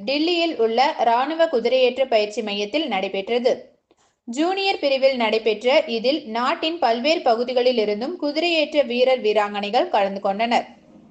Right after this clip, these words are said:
இதில் கோவை ஸ்டேபிள்ஸ் குதிரையேற்ற பயிற்சி அகாடமியில் இருந்து கலந்து கொண்ட அர்ஷத் இரண்டு தங்கம் மற்றும் ஒரு வெண்கலம் மற்றும் கபிலேஷ் ஹர்ஷித் ஆகிய இருவரும் முறையே இரண்டு வெண்கல பதக்கங்களை வென்று அசத்தியுள்ளனர்.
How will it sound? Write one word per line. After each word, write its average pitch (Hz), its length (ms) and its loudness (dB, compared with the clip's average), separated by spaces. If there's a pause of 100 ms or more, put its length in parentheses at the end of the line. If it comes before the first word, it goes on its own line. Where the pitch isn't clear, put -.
(140)
இதில் 285 380 0
கோவை 277 440 4
ஸ்டேபிள்ஸ் 330 520 2
குதிரையேற்ற 269 600 2
பயிற்சி 233 460 0
அகாடமியில் 220 680 0
இருந்து 208 400 0
கலந்து 277 380 0
கொண்ட 240 400 0 (100)
அர்ஷத் 240 540 0
இரண்டு 294 420 0
தங்கம் 233 380 0
மற்றும் 240 360 -4 (380)
ஒரு 285 300 6
வெண்கலம் 240 580 0
மற்றும் 226 520 -2 (400)
கபிலேஷ் 339 540 0
ஹர்ஷித் 247 480 0 (240)
ஆகிய 240 360 0
இருவரும் 233 520 2 (420)
முறையே 269 520 4
இரண்டு 294 340 0
வெண்கல 240 380 2
பதக்கங்களை 220 600 0
வென்று 208 280 -2
அசத்தியுள்ளனர். 220 880 -2